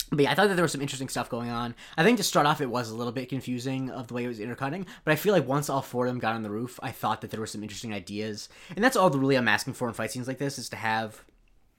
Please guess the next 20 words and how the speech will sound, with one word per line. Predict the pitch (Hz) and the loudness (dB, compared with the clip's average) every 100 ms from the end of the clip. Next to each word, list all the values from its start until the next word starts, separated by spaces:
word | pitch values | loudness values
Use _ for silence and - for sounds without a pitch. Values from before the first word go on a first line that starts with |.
| _ _ _ - | _ _ _ -12
fun | - - 170 160 156 156 151 - _ _ _ - | -6 4 6 6 4 0 -4 -12 _ _ _ 0
moments | 147 139 139 147 - - | 4 6 4 2 -2 0
in | 147 | 0
it, | 160 - - | 0 -4 -2
you | 156 | 2
know, | 147 151 151 151 135 | 2 2 0 -4 4
that, | 139 131 123 | 6 8 6
uh, | 127 117 113 107 | 2 4 4 2
are | 131 127 | 0 -2
notable | 123 123 123 127 123 120 | 0 -2 0 0 0 0
and | 113 | -2
that, | 110 110 - - - | -2 -2 -8 -20 -10
you | 120 | -4
know, | 107 104 101 - - - | -2 -4 -8 -12 -18 -8
you, | 120 113 110 107 95 _ _ _ _ _ _ _ _ _ _ _ - | -4 -4 -4 -6 -10 _ _ _ _ _ _ _ _ _ _ _ -10
you | 135 131 | -6 -4
stay | - - 135 | -2 2 2
in | |
your | 127 | 2
mind, | 113 113 123 143 | 0 0 0 -4